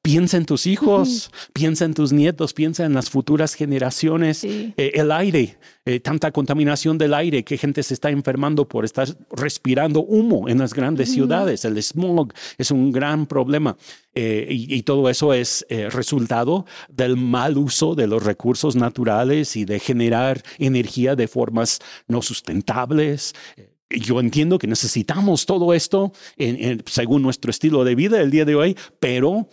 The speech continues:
Speaker 1: estamos acabando con la tierra. Entonces debemos de ser, pensar, ser generosos con las generaciones que vienen y también con los que no tienen, ¿no? Eh, pen-, pensemos, por ejemplo, en el asunto del agua.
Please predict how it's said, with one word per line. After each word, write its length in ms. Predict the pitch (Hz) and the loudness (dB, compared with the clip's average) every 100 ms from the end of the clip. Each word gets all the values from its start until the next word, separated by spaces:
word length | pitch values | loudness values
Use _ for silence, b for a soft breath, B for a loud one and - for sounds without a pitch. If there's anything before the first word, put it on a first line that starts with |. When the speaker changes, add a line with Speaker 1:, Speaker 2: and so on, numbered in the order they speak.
| - | -12
Speaker 1:
estamos 640 | - 113 - 120 131 131 - | -6 -6 -2 0 0 -2 -4
acabando 600 | 113 - 110 117 120 120 | -6 0 0 2 2 0
con 140 | 113 107 | 0 -2
la 80 | 110 | 0
tierra. 400 | 139 151 104 - | 0 0 -2 -4
Entonces 380 | - 117 - 113 | -4 -2 -2 0
debemos 280 | 127 135 | 2 2
de 100 | 135 | 0
ser, 260 | - 139 123 B _ | 0 -2 -2 B _
pensar, 520 | 117 113 - 139 160 | 0 0 0 -2 -2
ser 280 | - 139 131 B B | 0 0 -2 B B
generosos 1400 | - 147 139 120 131 214 - 127 113 160 - - - - _ _ _ _ _ - | -6 -2 0 2 4 2 0 0 2 0 -2 -8 -10 -16 _ _ _ _ _ 0
con 160 | 131 | 0
las 140 | 120 - | 2 -2
generaciones 640 | 123 110 117 - 123 120 | -2 -2 -4 -2 -2 -2
que 140 | - | -2
vienen 360 | 117 131 107 85 B - | -2 0 -2 -6 B -4
y 100 | 165 | 0
también 420 | 175 170 170 247 | 0 0 0 0
con 180 | 139 131 | 0 0
los 140 | - | 0
que 100 | 131 | 0
no 140 | 131 | 0
tienen, 320 | 113 - - 98 | 2 2 4 2
¿no? 160 | 208 B B - | -2 B B -6
Eh, 260 | 117 113 | -2 -2
pen-, 280 | 110 135 147 | -4 -2 -2
pensemos, 580 | - 131 139 151 147 - | -2 -2 0 0 0 0
por 160 | 127 | -2
ejemplo, 260 | 127 147 127 | 0 0 0
en 60 | 120 | 0
el 140 | 117 | 0
asunto 340 | 123 127 127 127 | 0 -2 0 2
del 160 | 131 | 2
agua. 380 | 156 165 120 | 2 0 0